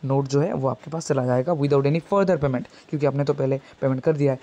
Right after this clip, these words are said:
और कभी कभार हम गिव अवे भी करेंगे, इस बार हमने सोचा है कि कुछ गिव अवे भी करेंगे नोट्स का, जो हम बता देंगे ग्रुप पे, ठीक है।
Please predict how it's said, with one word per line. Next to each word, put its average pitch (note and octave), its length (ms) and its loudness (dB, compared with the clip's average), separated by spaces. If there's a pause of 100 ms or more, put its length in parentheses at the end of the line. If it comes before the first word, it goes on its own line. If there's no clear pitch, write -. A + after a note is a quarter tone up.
(140)
और E3 80 0
कभी G3+ 200 2
कभार G3+ 220 2
हम F3+ 160 0
गिव D3+ 160 0
अवे F3+ 120 2
भी E3+ 120 0
करेंगे, B2+ 360 -2 (200)
इस C#3+ 100 -4
बार D3+ 160 0
हमने D3+ 160 -2
सोचा C#3+ 240 -2
है D#3 60 0
कि E3 100 -8
कुछ - 240 -6 (260)
गिव D#3 280 -2
अवे D3+ 180 4
भी D3 120 0
करेंगे C3+ 400 0
नोट्स B2 280 -4
का, E3+ 160 -4 (280)
जो C3+ 100 0
हम C#3+ 180 0
बता A#2+ 220 -2
देंगे C3+ 260 -2
ग्रुप B2 300 -2
पे, - 100 -6 (240)
ठीक E3 100 -2
है। C#3 80 -2